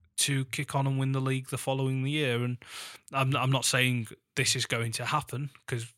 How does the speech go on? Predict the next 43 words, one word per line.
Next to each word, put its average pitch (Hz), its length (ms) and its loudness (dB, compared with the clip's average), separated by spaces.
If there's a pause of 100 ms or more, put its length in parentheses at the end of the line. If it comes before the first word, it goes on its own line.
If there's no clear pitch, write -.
we're 127 240 -2
obviously 123 260 -4
gonna 123 160 -4
win 120 160 -4
the 123 80 -4
league 117 220 -6
this 135 240 0
year, 123 160 0
not 117 160 -4
next 131 300 0
year. 117 180 -2
But, 120 220 -4 (580)
um, 131 600 6 (120)
Pochettino's 135 600 4
still 131 220 0
in 123 60 2
his 123 120 2
second 127 280 0
year 151 140 4
at 156 80 0
the 127 80 -4
club. 123 260 -2
I 123 80 2
mean, 123 340 0
if - 140 -2
he, 135 100 0
if 131 100 -2
he 143 80 4
has 127 140 4
a 123 60 -2
third 151 380 2
year 120 180 0
at 123 180 -4
it, 135 100 -4
if 135 80 -6
he 135 80 -4
has 120 140 -2
another 131 360 0
run 117 200 -2
up, 120 200 -4
if 120 100 -4
he's 127 140 0
even 127 320 0